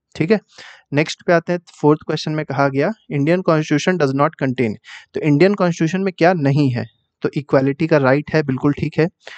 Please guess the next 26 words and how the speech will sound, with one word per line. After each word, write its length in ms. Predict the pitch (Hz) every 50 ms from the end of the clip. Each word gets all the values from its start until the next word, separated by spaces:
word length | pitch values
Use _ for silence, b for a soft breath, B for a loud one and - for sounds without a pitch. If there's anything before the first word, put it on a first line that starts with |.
| B B B _ -
फंडामेंटल 480 | 143 131 135 131 135 131 131 151 147
राइट 260 | 143 139 139 147 147
भी 140 | 151 143 147
है, 160 | 143 147 160
फंडामेंटल 560 | 196 - - 131 131 131 135 135 135 - 151 143
राइट 240 | 139 135 147 160 -
में 120 | 156 151 147
ही 160 | 127 165 165
इक्वालिटी 440 | 160 - 147 135 131 131 127 - 147
का 100 | - 147
राइट 260 | 139 135 143 139 -
है, 60 | 147
याद 200 | 135 135 135 135
रखिएगा, 380 | 131 131 - 143 139 135 156 - b b b b b b - 139
right 220 | 135 135 139 139
to 100 | - 147
equality 400 | 143 139 - 143 135 135 131 147 175 -
फंडामेंटल 440 | 151 139 143 139 135 135 - 151
राइट 200 | 139 135 131 135 139 135
में 80 | 135
ही 100 | 135 143
हम 120 | 139 123 120
लोग 120 | 123 117
को 100 | - 165
मिला 240 | 170 147 120 113 98
है। 200 | 98 113 107